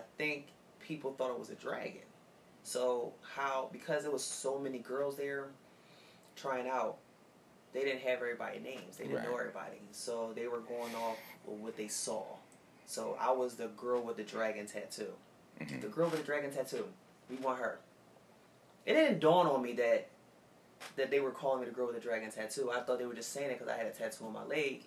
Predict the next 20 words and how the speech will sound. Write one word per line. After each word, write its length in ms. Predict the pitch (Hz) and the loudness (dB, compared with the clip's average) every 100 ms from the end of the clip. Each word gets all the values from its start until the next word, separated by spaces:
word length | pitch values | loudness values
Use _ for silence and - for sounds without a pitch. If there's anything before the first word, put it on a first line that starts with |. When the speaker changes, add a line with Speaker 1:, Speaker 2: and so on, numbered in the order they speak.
| - | -8
Speaker 1:
and 100 | 113 | -8
it 60 | 110 | -8
was 120 | 110 | -8
just 180 | 107 - | -10 -6
like, 280 | 113 107 - - - - - - - 107 | -4 -6 -8 -20 -20 -20 -20 -20 -20 -10
me 200 | 135 160 | -6 -4
think 200 | 139 127 | -4 -6
I'm 80 | 123 | -6
thinking, 180 | 123 123 | -6 -10
talking 180 | 123 98 | -10 -12
about 180 | 104 175 | -12 -8
the 80 | |
movie, 240 | 269 - - - | -8 -8 -12 -14
like, 180 | 104 - - - | -14 -14 -14 -4
Speaker 2:
Mm-hmm. 200 | 180 - | 0 0
Speaker 1:
girl 80 | 156 | 0
with 100 | 160 | -2
dragon 220 | 160 156 | -4 -4
tattoo. 280 | 156 160 - - - | -8 -8 -10 -12 -12
Speaker 2:
Mm-hmm. 320 | - 73 76 | -8 -4 -4